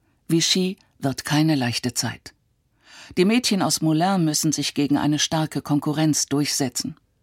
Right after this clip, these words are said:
Nach Vichy kommt man eigens aus Paris angereist,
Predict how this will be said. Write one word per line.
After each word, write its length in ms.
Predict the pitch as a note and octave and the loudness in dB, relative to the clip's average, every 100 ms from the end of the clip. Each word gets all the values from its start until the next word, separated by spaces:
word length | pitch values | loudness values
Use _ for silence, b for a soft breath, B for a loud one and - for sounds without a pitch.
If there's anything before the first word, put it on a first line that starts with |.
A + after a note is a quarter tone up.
| _ _ _ B B B B B B _ | _ _ _ B B B B B B _
Nach 320 | E3 D3+ D3 | 4 4 2
Vichy 460 | D#3+ D#3+ - E3+ F3+ | 0 2 2 0 -2
kommt 400 | - C#3 C3 - | 0 2 2 2
man 260 | C3+ B2+ | 2 2
eigens 460 | C#3+ C3+ C#3 D3 - | 2 2 2 2 0
aus 240 | C3+ - | -2 -4
Paris 380 | - C#3+ F#3 - | -2 0 0 0
angereist, 680 | D#3+ D#3 C#3+ C#3 C#3+ - | 0 2 2 0 0 -2